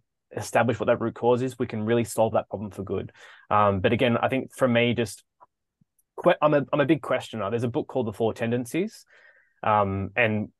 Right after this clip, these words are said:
I did that quiz and I was like, "Fuck," I just nearly a hundred percent. I'm a que-, I just try and question everything. Why is this the way that it is?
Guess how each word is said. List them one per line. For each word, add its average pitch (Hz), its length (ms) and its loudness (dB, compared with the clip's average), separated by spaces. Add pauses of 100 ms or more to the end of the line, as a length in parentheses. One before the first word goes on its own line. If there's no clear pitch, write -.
(340)
I 123 80 2
did 127 120 0
that 127 120 0
quiz 117 260 -2
and 113 100 0
I - 20 2
was 101 80 0
like, 101 140 -2
"Fuck," 95 220 -6
I 95 100 -4 (100)
just - 260 -8 (540)
nearly 143 280 4
a 117 120 4
hundred 117 300 0
percent. 110 260 0
I'm 98 80 0
a 98 60 0
que-, 107 260 2
I 127 100 2
just 156 180 -2
try 160 160 0
and 139 80 -6
question 131 420 -2
everything. 107 380 -4
Why 131 260 4
is 127 80 -2
this 127 120 -6
the - 80 -8
way 113 140 2
that 107 120 0
it 101 120 -2
is? 98 360 -6